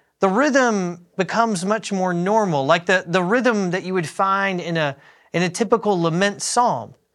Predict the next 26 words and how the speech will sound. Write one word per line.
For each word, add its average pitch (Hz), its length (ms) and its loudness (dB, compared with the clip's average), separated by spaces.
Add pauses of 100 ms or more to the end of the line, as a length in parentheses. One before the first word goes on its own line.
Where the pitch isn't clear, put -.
(840)
which 220 220 0
suggests 233 600 2
that 202 140 0
maybe 233 420 0
like 190 200 2
a 170 140 4
lament 170 400 0
psalm, 147 320 0
this 180 160 0
poem 208 720 0 (640)
is 180 120 2
going 226 240 2
to 220 140 -2
include 214 420 -2
an 185 140 0
expectation 196 920 -2
of 139 240 -2
renewal 156 800 -2 (160)
or 143 80 -4
restoration. 160 880 -4 (1120)
And 196 300 0
then 269 340 2
there's 214 460 2
another 226 480 2
important 151 460 -2
difference. 113 540 -10